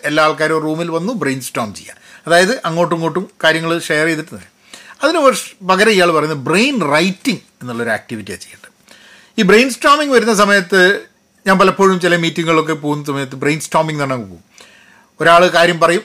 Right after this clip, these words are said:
അയാൾ മുഴുമിപ്പിക്കുന്നതിന് മുമ്പ് മറ്റാൾ കാര്യം പറയും, അയാൾ മുകളിൽ കയറി വേറൊരുത്തൻ പറയും, ഒച്ചയുള്ളവന് കൂടുതൽ വർത്തമാനം, അങ്ങനെ വന്നിട്ട് ഈ സ്റ്റോമിംഗ് ആണ്, ബഹളമാണ് പിന്നെ അവിടെ. അതിന് പകരം ആൾക്കാരോട് പറയുക,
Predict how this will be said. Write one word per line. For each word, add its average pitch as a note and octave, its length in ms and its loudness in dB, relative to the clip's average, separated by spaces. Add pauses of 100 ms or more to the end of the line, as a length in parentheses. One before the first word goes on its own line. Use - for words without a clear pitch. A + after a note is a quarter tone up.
(120)
അയാൾ D#3 360 2
മുഴുമിപ്പിക്കുന്നതിന് E3 880 -2
മുമ്പ് E3 200 -2
മറ്റാൾ D#3+ 400 0
കാര്യം D#3 240 0
പറയും, D#3+ 320 -2
അയാൾ C#3+ 240 2
മുകളിൽ D3+ 320 -2
കയറി D#3+ 200 0
വേറൊരുത്തൻ D#3 440 -2
പറയും, E3+ 200 0 (240)
ഒച്ചയുള്ളവന് E3 580 0
കൂടുതൽ D#3 420 -2 (120)
വർത്തമാനം, D#3+ 440 -4 (120)
അങ്ങനെ G#3+ 300 -4
വന്നിട്ട് A3 400 -4 (500)
ഈ G3 40 -4
സ്റ്റോമിംഗ് A#3 560 4
ആണ്, E3+ 80 0
ബഹളമാണ് F3 720 2
പിന്നെ G2+ 180 -12
അവിടെ. - 180 -14 (1300)
അതിന് F4 200 4
പകരം A#3+ 380 4 (600)
ആൾക്കാരോട് G3+ 340 2
പറയുക, E3 420 2